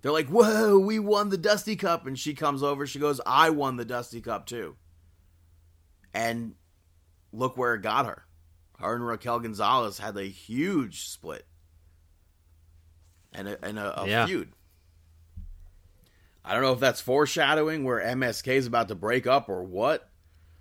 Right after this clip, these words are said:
Speaker 1: I hope that's <laughs> not the case.
Speaker 2: I can't see them break up.
Speaker 1: I really hope not. And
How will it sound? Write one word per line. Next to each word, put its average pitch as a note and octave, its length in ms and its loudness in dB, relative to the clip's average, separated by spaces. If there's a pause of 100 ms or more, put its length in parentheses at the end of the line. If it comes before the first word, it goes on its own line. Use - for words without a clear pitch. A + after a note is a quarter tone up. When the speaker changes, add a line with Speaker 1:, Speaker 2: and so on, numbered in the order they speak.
(360)
Speaker 1:
I E2 80 -4
hope B2 260 2
that's C#3 240 2
<laughs> B2+ 80 -6
not - 120 -6
the B2+ 80 -6
case. - 520 0 (720)
Speaker 2:
I C4+ 260 6 (120)
can't A#2 400 -4
see G2 260 -2
them E2+ 280 -6
break D#2 280 -10
up. F#2+ 220 -6
Speaker 1:
I A2 100 4
really C3+ 340 0
hope A2 240 -4
not. F2+ 260 -8
And C#3+ 320 -2